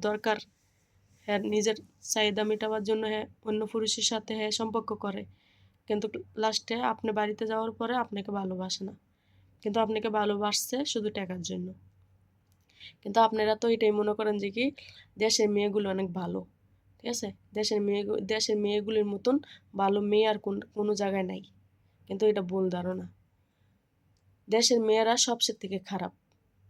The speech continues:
কীভাবে জানেন? স্বামীর সাথে সংসার করে, কিন্তু টুকটাক কিছু হইলে স্বামী গোপন অঙ্গ কেটে দেয়। কিভাবে পারে বলেন?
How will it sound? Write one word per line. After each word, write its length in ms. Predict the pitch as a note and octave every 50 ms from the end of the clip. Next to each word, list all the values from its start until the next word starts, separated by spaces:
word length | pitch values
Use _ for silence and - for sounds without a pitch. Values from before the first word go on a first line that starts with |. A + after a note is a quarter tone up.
| - _ _ _ _ _ _
কীভাবে 320 | - G#3+ G#3 G#3+ A3 G#3+ A3+ A3+
জানেন? 280 | B3+ D4+ D#4+ C4+ G3+ - - _ _ _ _ _ _ _ _ _ _ _ _ _ _ _ _ -
স্বামীর 320 | - - A3+ A3 A3+ A#3 A#3 C4
সাথে 160 | A#3+ - A#3
সংসার 380 | - A#3 A3+ A3+ A#3 A#3+ G#3 G#3
করে, 220 | - G3 F#3 F#3 F#3 - _ _ _ _ _ _ -
কিন্তু 200 | G#3 G#3 G3+ A3 G#3+ A3 - _ _ _ _ _ _ -
টুকটাক 320 | - G#3+ G#3+ - - A3+ A3+ -
কিছু 180 | - A#3 - B3 A#3+
হইলে 300 | A#3 A3 A3+ A#3 C4 E4 G#4+ - _ _ _ _ _ _ -
স্বামী 300 | - - A3 A3 A3+ A3+
গোপন 340 | G#3+ F#3+ A3 G#3+ A3+ A#3 A3+ A#3
অঙ্গ 240 | A3+ A3+ A3+ A3 A#3 A3+
কেটে 280 | A3+ A3 F#3+ F3+ F#3 F3+
দেয়। 220 | F#3+ G3 F#3+ - - _ _ _ _ _ _ _ - - _ _ _ _ _ _ _ _ _ _
কিভাবে 300 | - A#3 A3+ A#3 A3+ A#3 A#3+
পারে 300 | A#3 A3+ G#3+ G3+ F#3+ F3+ F3+
বলেন? 280 | G3+ F#3+ G3+ A3+ C#4